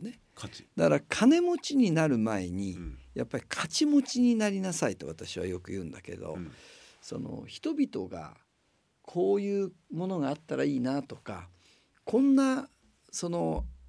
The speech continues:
Speaker 1: ね、ものがこの世の中に存在したらいいな、そういうやっぱり価値を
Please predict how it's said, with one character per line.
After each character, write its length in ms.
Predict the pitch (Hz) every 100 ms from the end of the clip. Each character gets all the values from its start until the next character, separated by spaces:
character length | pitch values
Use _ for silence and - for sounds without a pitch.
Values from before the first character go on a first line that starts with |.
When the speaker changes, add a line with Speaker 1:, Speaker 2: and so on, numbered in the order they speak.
| -
Speaker 1:
ね、 360 | 196 170 - - -
も 240 | - 143
の 140 | 170
が 200 | 127 87 -
こ 100 | 120
の 80 | 123
世 100 | 123
の 120 | 120
中 240 | 113 92
に 80 | 87
存 240 | 87 110
在 180 | 110 113
し 80 | 110
た 80 | -
ら 80 | 95
い 140 | 95
い 20 |
な、 160 | - 78 _ _ - - -
そ 300 | - - 302
う 60 | 311
い 80 | 311
う 240 | 277 - -
や 80 |
っ 40 | 170
ぱ 100 | 165
り 60 | -
価 180 | -
値 240 | - - 170
を 300 | 117 98